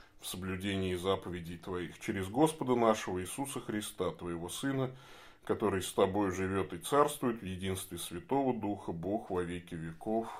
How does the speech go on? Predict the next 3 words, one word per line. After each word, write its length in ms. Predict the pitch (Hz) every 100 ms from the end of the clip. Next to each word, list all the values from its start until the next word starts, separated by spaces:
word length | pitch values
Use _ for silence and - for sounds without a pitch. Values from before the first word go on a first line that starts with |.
| - - -
Аминь. 420 | 101 87 80 80 - - - - - - - - - - - - - - - - - - -
Аминь. 760 | - 170 165 131 131 104 90 87 - - - - _ -
Итак, 320 | - 214 214